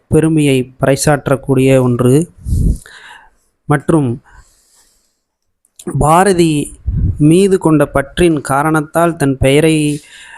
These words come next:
மாற்றிக்கொண்டது மட்டுமன்று, அவருடைய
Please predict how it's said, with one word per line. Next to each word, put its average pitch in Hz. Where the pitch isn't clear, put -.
மாற்றிக்கொண்டது 143
மட்டுமன்று, 131
அவருடைய 147